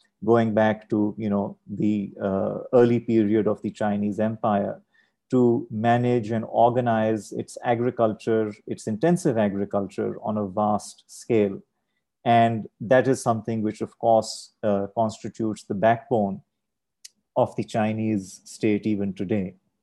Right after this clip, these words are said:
So I think these three works, uh, are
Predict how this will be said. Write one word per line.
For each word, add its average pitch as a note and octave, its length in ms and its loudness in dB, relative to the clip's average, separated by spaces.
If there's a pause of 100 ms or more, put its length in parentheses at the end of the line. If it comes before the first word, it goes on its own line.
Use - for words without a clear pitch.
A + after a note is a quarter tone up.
(240)
So C3 220 0
I B2+ 120 2
think C3+ 280 -2
these C3 220 0
three - 240 -2
works, A2 520 0 (520)
uh, G#2 420 2 (120)
are A2 500 2